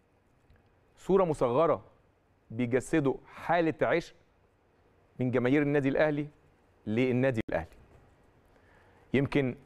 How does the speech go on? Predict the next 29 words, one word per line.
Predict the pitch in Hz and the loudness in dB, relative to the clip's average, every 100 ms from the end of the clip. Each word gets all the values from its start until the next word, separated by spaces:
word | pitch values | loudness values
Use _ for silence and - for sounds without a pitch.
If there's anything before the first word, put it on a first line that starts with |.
| - _ _ _ | -20 _ _ _
الأمل | 117 - 214 214 | -2 0 0 2
اتحقق | 190 - 202 196 156 | 0 0 -2 0 0
النهاردة. | 143 139 139 110 - _ _ _ _ _ _ | 0 -2 -2 -2 -10 _ _ _ _ _ _
هما | 120 | -10
كان | 120 135 | -4 -4
نفسهم | 131 - 165 127 101 - _ _ _ _ _ _ | -4 -2 0 0 -6 -18 _ _ _ _ _ _
يروحوا | 120 139 | -2 0
النادي | 131 131 | 0 0
الأهلي | 131 139 131 101 123 _ _ _ _ | 2 2 0 -6 -12 _ _ _ _
كاب-، | - 139 - - | -2 -2 -4 -8
ويقابلوا | 123 139 131 | -2 -2 -2
الكابتن | - 139 - 113 | -2 -2 -2 -8
محمود | 101 123 127 | -6 -4 -4
الخطيب. | 120 113 139 - | -4 -4 -4 -4
كابتن | 147 143 | -4 -2
محمود | 123 139 135 | -4 -2 -4
الخطيب | 117 120 127 - _ - _ _ _ - | -4 -4 -4 -6 _ -20 _ _ _ -14
اتفرج | - 139 127 | -2 0 2
عليهم. | 117 147 165 151 _ _ _ _ - | 2 -2 -4 -10 _ _ _ _ -6
كابتن | 139 143 | -6 -4
محمود | 139 143 143 | -4 -2 -2
الخطيب | 131 120 151 123 - - - - - | -2 -2 0 -2 -4 -20 -20 -20 -6
سعيد | - 131 185 160 | -2 0 0 0
إنه | 156 | -2
يشوفهم، | 143 - 175 - 180 160 _ _ _ _ | -2 -2 -2 -2 -4 -6 _ _ _ _
تأثر | 143 - 202 175 143 | 0 0 0 -2 -2
بالكلام | 131 - 156 165 | -2 0 0 0
اللي | 151 131 | 0 0
هما | 147 160 143 | 0 0 -2